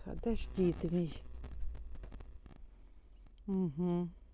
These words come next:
Знаряддя праці висять. От оці енерги-,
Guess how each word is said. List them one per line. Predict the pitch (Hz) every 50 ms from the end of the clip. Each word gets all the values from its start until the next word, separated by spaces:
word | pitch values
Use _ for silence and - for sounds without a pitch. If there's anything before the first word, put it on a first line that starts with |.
| - - - - - - - - - - - - - -
Знаряддя | 180 180 170 156 170 185 185 185 180 190 185 180 165 160 185 180
праці | - - - 175 180 170 160 - - 180
висять. | 165 165 160 - - - 240 233 226 - - - - - - - - - - - - - - - - - - - - - - - - - - - - - - - - - - - - - - - - - - - - - -
От | - 220 240 226 - -
оці | 202 - - - 208 202 180 151 - - - - - - - - - - - - - - - - - - - - - - - - - - - - - - - - - -
енерги-, | - 180 190 190 196 196 190 185 180 175 160 143 175 160